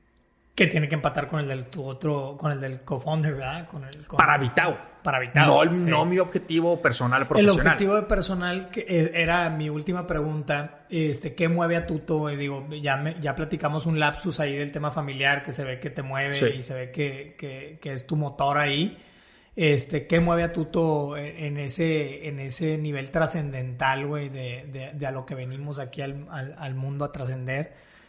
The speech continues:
Speaker 1: Este, ¿hacia dónde vas, güey? ¿Qué es lo que te mueve? ¿Qué es lo que te apasiona?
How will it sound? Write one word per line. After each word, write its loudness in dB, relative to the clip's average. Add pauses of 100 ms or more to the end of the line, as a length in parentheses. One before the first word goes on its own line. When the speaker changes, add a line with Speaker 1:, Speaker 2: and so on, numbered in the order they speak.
(140)
Speaker 1:
Este, 0
¿hacia 0
dónde 2
vas, 4
güey? 0
¿Qué -4
es -2
lo -2
que -6
te -8
mueve? -2
¿Qué -8
es -4
lo -4
que -6
te -4
apasiona? -6